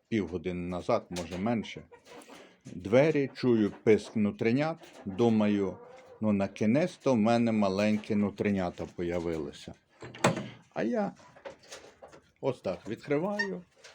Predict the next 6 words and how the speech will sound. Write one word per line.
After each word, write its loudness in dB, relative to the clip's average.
і -4
тут -2
мене 4
зустрічає 2
моя 0
самочка. -8